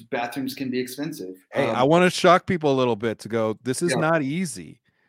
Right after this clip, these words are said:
Speaker 1: It's
Speaker 2: Like,
Speaker 1: not
Speaker 2: it's not easy. Turnkey is a myth. There's, like, no such thing as just, like, walking in the door and opening the doors the next day. It, it just doesn't happen. So fifty thousand dollars
Speaker 1: Always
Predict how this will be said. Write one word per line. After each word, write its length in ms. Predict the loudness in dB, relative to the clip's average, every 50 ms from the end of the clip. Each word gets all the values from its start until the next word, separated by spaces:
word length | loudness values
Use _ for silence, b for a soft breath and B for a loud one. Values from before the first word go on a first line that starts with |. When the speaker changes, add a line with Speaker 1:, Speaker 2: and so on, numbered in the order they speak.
| b b b
Speaker 1:
It's 160 | -12 -10 -6 -2
Speaker 2:
Like, 220 | 0 2 2 2
Speaker 1:
not 140 | 2 2 0
Speaker 2:
it's 160 | -2 -4 -6
not 220 | -6 -4 -2 -2
easy. 440 | -2 -4 -4 -6 -8 -8 -10 -12 -12 -14
Turnkey 680 | -10 -4 -2 0 0 0 -2 -4 -4 -2 -2 0 0 -2
is 160 | -2 -2 -4
a 80 | -4
myth. 420 | -4 -4 -2 0 0 0 0 -2 _ -6
There's, 240 | -6 -6 -4 -4 -4
like, 160 | -4 -4 -4
no 300 | -4 -4 -2 0 0 -2
such 400 | -2 -2 -2 -2 -2 -2 -4 -8
thing 260 | -6 -4 -4 -4 -4
as 140 | -6 -8 -8
just, 260 | -6 -8 -8 -6 -4
like, 260 | -4 -4 -6 -6 _ _ _ _ _ _ _ _ _ _
walking 420 | -10 -4 -2 -2 -2 -4 -4 -6 -6
in 100 | -6 -6
the 80 | -6
door 440 | -6 -6 -4 -4 -2 -2 -2 -4 -4
and 100 | -6 -8 -8
opening 340 | -8 -8 -6 -6 -6 -6 -6
the 60 | -6
doors 300 | -4 -4 -2 -4 -4 -6
the 80 | -8 -10
next 260 | -10 -10 -12 -10 -8
day. 320 | -6 -4 -4 -4 -4 -6
It, 260 | -10 -12 -16 -16 -16 -16
it 100 | -16 -16
just 200 | -16 -16 -14 -10
doesn't 240 | -10 -10 -10 -10
happen. 400 | -12 -12 -12 -12 -12 -14 -16 -16
So 280 | -14 -14 -12 -12 -14 -14 _ b b b b b b b b b
fifty 180 | -12 -12 -10 -4
thousand 320 | 0 2 2 4 4 2
dollars 280 | 2 2 0 0 -2
Speaker 1:
Always 20 | -2